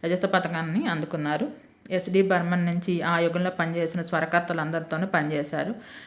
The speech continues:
నౌషద్ కోసం, నౌషద్ గారి కోసం నూట నలభై తొమ్మిది పాటలు, అందులో ఎనభై ఒకటి సోలో సాంగ్స్ పాడారు.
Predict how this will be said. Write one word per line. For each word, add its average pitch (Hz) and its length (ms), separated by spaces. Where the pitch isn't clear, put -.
నౌషద్ 180 380
కోసం, 175 680
నౌషద్ 175 320
గారి 180 240
కోసం 180 420
నూట 170 220
నలభై 165 220
తొమ్మిది 160 320
పాటలు, 160 360
అందులో 175 320
ఎనభై 165 300
ఒకటి 160 160
సోలో 165 300
సాంగ్స్ 170 400
పాడారు. 147 400